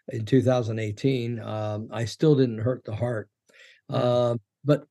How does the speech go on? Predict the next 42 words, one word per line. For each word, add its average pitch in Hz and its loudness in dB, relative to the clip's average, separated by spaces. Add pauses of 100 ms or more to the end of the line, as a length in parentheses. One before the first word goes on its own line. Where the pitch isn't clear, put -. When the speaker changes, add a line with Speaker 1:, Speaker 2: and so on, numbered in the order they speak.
(100)
Speaker 1:
uh, 139 6
what 147 4
they 139 4
found 147 2
out 202 0
was 143 0
that 131 -4
that 131 -2 (100)
surgery, 170 2
that 131 0
original 131 0
surgery, 123 -2 (440)
was 123 0
not 151 4
completely 127 -2
done 127 -2
correctly, 139 -4
or 110 -6
it 113 -12
didn't, 123 -2 (220)
didn't 120 -6
fuse 135 0
together 127 -4
in 120 -4
my 113 -4
sternum. 147 4 (480)
And 127 0
so 127 4
I 127 4
went, 143 2 (160)
uh, 131 4
into 131 -4
the 120 -6
doctor, 139 2
and 127 -2
they 117 -6
said, 120 -4
"You 120 -4
need 123 -2
a 113 -4
valve 147 4
replacement. 123 -4